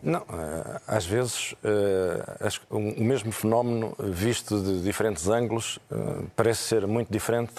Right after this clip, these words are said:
quando é fundamentalmente o mesmo fenómeno. O que é que o Primeiro-Ministro quer dizer? O Primeiro-Ministro, no-, nós, nós vivemos num quadro de escalada dos preços e não só de escalada dos preços. Nós vivemos num quadro de imprevisibilidade. Nós não sabemos como é que vamos estar daqui a um ano,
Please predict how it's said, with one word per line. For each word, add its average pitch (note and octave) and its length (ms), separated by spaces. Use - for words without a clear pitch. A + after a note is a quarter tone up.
quando F#2 460
é G#2+ 80
fundamentalmente G#2 880
o G#2+ 80
mesmo F2+ 300
fenómeno. - 380
O - 80
que D#3+ 100
é D3 60
que - 100
o A#2 60
Primeiro-Ministro G2+ 540
quer E2 100
dizer? C#2+ 260
O - 40
Primeiro-Ministro, A#2+ 480
no-, C#3 300
nós, C3 280
nós A#2+ 260
vivemos G2 400
num G#2+ 140
quadro A#2 460
de G2 560
escalada F2 500
dos F2+ 140
preços - 460
e B2 100
não A#2+ 140
só A#2 200
de - 100
escalada F#2+ 240
dos E2+ 140
preços. - 300
Nós G2+ 120
vivemos F#2+ 260
num G2+ 80
quadro G2+ 300
de G#2 80
imprevisibilidade. E2 800
Nós A2+ 140
não A#2+ 80
sabemos A2+ 360
como G#2+ 140
é G#2+ 60
que - 40
vamos G#2 160
estar G2+ 200
daqui F#2+ 200
a G#2+ 40
um G2+ 120
ano, G2+ 200